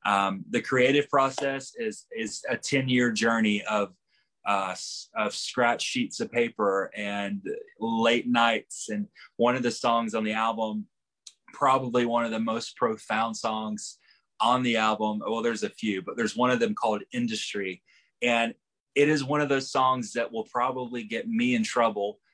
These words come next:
in some way, shape, or form with somebody somewhere. Um, I wrote it in thirty minutes when I was living in Mississippi after I graduated from R S M.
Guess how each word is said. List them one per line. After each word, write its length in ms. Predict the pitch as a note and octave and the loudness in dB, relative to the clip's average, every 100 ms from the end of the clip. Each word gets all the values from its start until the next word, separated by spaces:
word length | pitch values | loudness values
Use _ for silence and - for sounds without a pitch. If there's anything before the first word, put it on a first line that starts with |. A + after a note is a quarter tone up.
| _ | _
in 120 | A#2 | -4
some 300 | G#2+ B2+ A#2+ | 0 2 2
way, 140 | A2+ A2 | 4 2
shape, 340 | - A2 G#2+ | 2 0 0
or 40 | A2 | -6
form 380 | - G#2+ G#2+ | -6 -2 0
with 160 | G#2 G2 | 0 0
somebody 520 | - A#2 G#2+ G2+ G2 | -2 2 4 4 2
somewhere. 680 | F#2+ A#2 A2 G2 F#2 G2 - _ _ _ _ A2+ | -4 -2 -2 -2 -4 -4 -6 _ _ _ _ 2
Um, 400 | G#2+ G#2+ G2+ - _ - | 4 2 0 -10 _ -2
I 140 | C3 | 0
wrote 260 | C3 C#3 C#3 | 0 0 0
it 140 | C3+ | 0
in 120 | B2 G#2+ | -4 -12
thirty 380 | - C3 C#3 | -6 -4 -4
minutes 680 | C3 B2 A2+ G#2 - - - - | -6 -6 -6 -8 -8 -12 -12 -6
when 160 | A#2 | -2
I 80 | A#2 | 0
was 200 | A2 G#2 | 0 0
living 440 | A2+ A2+ A2+ A2 G#2+ | -2 -2 -2 -2 -2
in 160 | A2 | 2
Mississippi 680 | A2 A2 - - A2+ G#2+ G2+ | 2 2 -2 -4 -2 0 0
after 320 | G2 G2+ F#2+ | 0 -2 -2
I 40 | G2 | -4
graduated 640 | G2 G2+ G2+ G2+ G2+ G2 F#2 | 0 0 0 0 0 -2 -6
from 200 | G#2+ G2+ | -6 -4
R 180 | G2+ | -2
S 220 | G2 - G#2 | -2 -2 -4
M. 260 | F#2+ F#2 | -4 -6